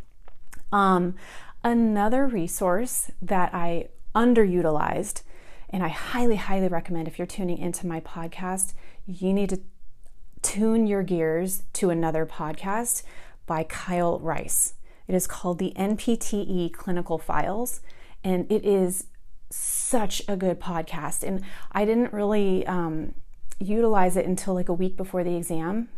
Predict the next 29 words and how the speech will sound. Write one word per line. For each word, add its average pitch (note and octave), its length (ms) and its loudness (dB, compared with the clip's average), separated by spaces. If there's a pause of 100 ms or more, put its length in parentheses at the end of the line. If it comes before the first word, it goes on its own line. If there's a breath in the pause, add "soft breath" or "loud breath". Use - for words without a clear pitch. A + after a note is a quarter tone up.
One F3+ 160 0
of F3+ 120 -2
my E3 100 0
coworkers F3 600 0
at - 80 -6
my F3 240 0
clinical F3 320 -2
rotation F#3 600 -2
had F3+ 140 -2
mentioned F3 420 2
it, A#3+ 240 0
but - 220 0 (420 loud breath)
I B3 140 2
was G#3 120 2
just F#3+ 140 -2
kind F3+ 200 -2
of, E3 100 -2
like, D3 440 -4
burning E3+ 260 2
the D#3+ 80 -2
candle D#3+ 340 0
at - 80 -6
both D#3+ 220 0
ends. D#3 340 -2
And D#3 160 0
so D3+ 420 0
by D3+ 140 0
the D#3 100 -2
time D#3+ 600 -4